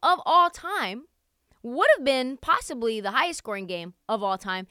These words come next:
if their legs didn't give out in the second overtime when the Kings beat the Clippers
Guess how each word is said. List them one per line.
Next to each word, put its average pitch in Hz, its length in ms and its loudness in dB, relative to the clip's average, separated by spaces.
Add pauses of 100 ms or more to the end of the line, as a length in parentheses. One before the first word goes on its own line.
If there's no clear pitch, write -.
(160)
if 233 180 -4
their 214 180 0
legs 240 360 -2
didn't 170 280 -6
give 160 200 -8
out 160 240 -4
in 170 80 -14
the 175 60 -12
second 185 340 -10
overtime 185 560 -8 (200)
when 262 120 -4
the 277 80 -4
Kings 320 360 -8
beat 214 260 -8
the 226 40 -12
Clippers 247 460 -2